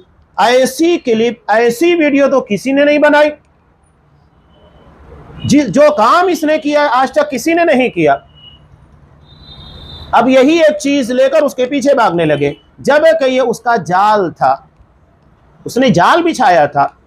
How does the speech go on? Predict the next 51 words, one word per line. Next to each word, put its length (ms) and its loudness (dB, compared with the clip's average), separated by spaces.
शुरू 260 2
शुरू 240 2
में 160 2
बातें 360 0
पेश 180 -2
कर 160 -2
रहा 120 2
है, 180 2
हज़रत 280 0
अबू 180 -2
बकर 260 -2
सिद्दीक 400 -4
के 80 2
बारे 240 2
में 120 0
फजीलतें 520 0
बयान 220 0
कर 140 0
रहा 120 4
है, 200 0
हज़रत 300 0
अमीर 240 -2
माविया 380 2
की 140 -6
फजीलतें 520 -2
बयान 220 0
कर 160 0
रहा 100 2
है, 60 0
असहाब 360 -2
किराम 380 0
की 240 -8
मसाइल 540 2
बयान 360 0
कर 140 -2
रहा 340 0
है, 260 -2
तो 400 -2
वो 260 2
मसाइल 640 0
जो 100 -2
उमूमी 440 0
तौर 260 -2
के 160 0
पर 160 0
कुरान 320 0
और 80 0
हदीस 300 -2
से 120 0
साबित 440 -2
है 120 -2